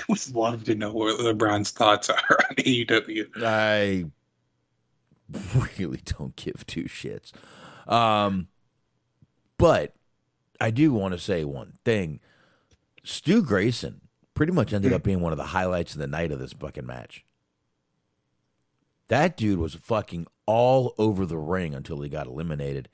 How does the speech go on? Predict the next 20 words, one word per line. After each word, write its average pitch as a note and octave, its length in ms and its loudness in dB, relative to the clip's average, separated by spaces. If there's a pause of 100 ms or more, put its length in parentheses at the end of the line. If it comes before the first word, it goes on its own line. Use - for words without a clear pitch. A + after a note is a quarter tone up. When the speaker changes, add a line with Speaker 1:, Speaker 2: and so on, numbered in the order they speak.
(1040)
Speaker 2:
It, A2+ 320 -12
and G#2 160 -2
he G2 80 -4
did C#3 300 0
that G2 280 -2 (160)
fucking F2 800 -6
moonsault, G#2 640 -2 (160)
that E2 220 -12
s-, - 340 -2
that F#2+ 240 -4
corkscrew C#3 640 0
moonsault F2+ 640 -2
outside G2+ 420 -2
the E2 100 -2
ring F#2+ 440 -2
where D2 400 -2 (1120)
no C3 160 4
one C#3+ 160 4
caught C#3+ 260 0
him. D2+ 140 -6